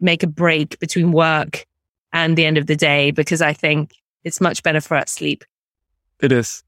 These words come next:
Speaker 2: We know that for sure.
Speaker 1: Yeah.
Speaker 2: But, uh, cool. Uh, what kind of meditation do you do?
Speaker 1: D-, it depends. So I've done Vipassana meditation. So for v-, Vipassana, you have to do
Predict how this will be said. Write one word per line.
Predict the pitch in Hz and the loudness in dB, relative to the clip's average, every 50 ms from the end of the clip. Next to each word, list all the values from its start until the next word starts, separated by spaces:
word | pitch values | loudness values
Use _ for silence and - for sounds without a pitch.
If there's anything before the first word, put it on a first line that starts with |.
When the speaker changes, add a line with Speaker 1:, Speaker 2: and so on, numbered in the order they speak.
| _ - | _ 0
Speaker 2:
We | 131 131 131 | 2 4 4
know | 131 131 131 131 | 6 6 6 6
that | 127 120 120 | 4 4 2
for | - - 127 | -2 -6 -6
sure. | - - 117 107 110 - - _ _ _ _ _ _ _ _ _ _ _ | -4 -2 -4 -4 -4 -8 -12 _ _ _ _ _ _ _ _ _ _ _
Speaker 1:
Yeah. | 180 165 143 156 - | 0 0 0 0 0
Speaker 2:
But, | - 143 | 0 0
uh, | 135 - - _ - - _ _ _ _ _ _ _ _ _ _ _ _ _ _ | 0 0 -2 _ -20 -20 _ _ _ _ _ _ _ _ _ _ _ _ _ _
cool. | - - 175 196 220 - _ _ _ - - - - | 0 2 2 2 2 0 _ _ _ -20 -20 -6 -2
Uh, | 147 | 0
what | 147 151 170 180 | 2 4 2 2
kind | - - 208 185 | 2 2 0 2
of | |
meditation | - 165 139 131 - - 175 185 - 208 | 2 -2 -2 -2 -2 -2 -2 0 0 0
do | 190 165 | 0 0
you | |
do? | 131 131 143 139 - _ _ _ _ _ _ _ _ _ _ _ _ _ - - _ _ _ _ _ _ _ _ _ - | 0 0 -2 -4 -6 _ _ _ _ _ _ _ _ _ _ _ _ _ -20 -20 _ _ _ _ _ _ _ _ _ -4
Speaker 1:
D-, | 214 233 254 302 - | 2 4 4 4 4
it | 277 226 | 2 2
depends. | 285 226 - 311 277 233 175 170 170 | 2 0 0 2 2 2 2 0 0
So | - - 220 208 208 - - _ _ _ _ _ _ | 2 2 2 4 2 0 -2 _ _ _ _ _ _
I've | - 196 214 185 | -2 0 0 2
done | - 247 233 233 233 233 233 - - _ _ _ _ _ _ - | 2 4 4 6 6 6 4 4 0 _ _ _ _ _ _ -8
Vipassana | 190 190 - - 226 226 - - 247 233 233 | -8 -8 -2 -2 -2 0 2 4 4 6 6
meditation. | 233 233 220 226 226 - 226 233 220 - - 240 226 226 220 220 220 | 6 4 4 2 2 2 2 2 2 2 2 4 4 6 4 4 4
So | 214 - - 190 175 175 170 170 175 - 165 - _ _ _ 175 | 2 0 0 2 4 4 4 4 2 0 -4 -8 _ _ _ -4
for | - 202 190 | 0 0 2
v-, | 170 175 175 | 2 0 0
Vipassana, | 180 185 180 - - 196 180 - 208 190 185 | 0 0 0 2 0 -2 -2 0 0 2 2
you | 180 170 | 2 2
have | 175 175 - | 0 -2 -2
to | - 185 | -4 -6
do | 165 - 190 185 180 | 0 2 4 4 4